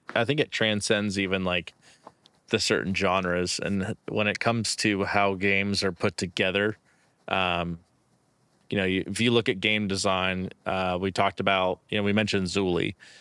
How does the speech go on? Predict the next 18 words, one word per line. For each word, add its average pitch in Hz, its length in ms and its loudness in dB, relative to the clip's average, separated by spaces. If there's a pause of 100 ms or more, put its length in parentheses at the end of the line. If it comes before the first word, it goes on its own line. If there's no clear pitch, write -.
(200)
Um, 90 500 0 (220)
you 117 80 2
know, 110 80 4
they 113 160 4
could 143 160 4
just 117 260 2
as, 123 140 2
they 143 180 4
could 131 160 0
just 127 260 2
as 113 160 2
easily 110 300 2
create 110 320 2
these 101 220 0
characters 95 680 0
in 95 60 -2
these 90 220 -2
games 95 680 0